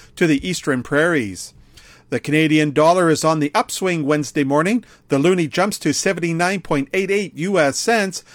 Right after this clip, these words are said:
compared to Tuesday's close of seventy-nine point two one. As the war in Ukraine rages on, threatening its grain production, the United States is calling on other countries to drop any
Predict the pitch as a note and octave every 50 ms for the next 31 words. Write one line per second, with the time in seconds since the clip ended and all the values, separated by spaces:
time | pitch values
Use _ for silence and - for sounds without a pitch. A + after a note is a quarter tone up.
0 | - - _ _ - - F3 G#3 G3 F3 D#3+ - - C#4 C#4 - - F#3+ D#3+ C#3+
1 | - - E3+ E3 D#3+ C#3 D3+ B2+ - - - E3 D#3 D3+ D3+ C#3+ C#3+ D3 D3 D3+
2 | C#3+ - D3 B2+ A#2+ - - D3+ C#3+ B2 A2+ A2 B2+ D3 D#3 C#3 G#2+ F#2+ F2+ E2
3 | - _ _ _ _ _ _ _ _ _ _ - C#3+ D3+ C#3+ - E3 C#3+ C3+ C#3+
4 | E3+ G3 G3+ G3 F3+ D#3 D3 D3+ F#3+ A#3+ A#3 - - E3+ F#3 G3+ G3 F#3+ - _
5 | _ - D#3+ F3+ G3+ G#3+ D#3 - C#3+ A#2+ - - G#3 A#3 A3+ F#3+ F3+ F3+ D3+ B2+
6 | - - - F#3 G3 - G3 F3 E3+ E3+ E3+ D3 - - - G3 A3 C#4 A3+ -
7 | D#3+ C3 C3+ C3+ - - - F3+ F#3+ F#3 - - - - _ _ - D3+ D3 D3+
8 | D#3+ G3+ A#3+ G3+ F3 - - - G#3+ C4 A#3+ - D#3+ C3+ - - - G#3+ A3 A3
9 | G3+ F#3 E3+ D#3 D#3 - A3+ G#3 G3 G#3+ - - G#3+ C#4 B3+ - F3 E3 - -
10 | E3 C#3 - F#3+ G3 E3+ - - G#3+ G#3+ G3+ F#3+ E3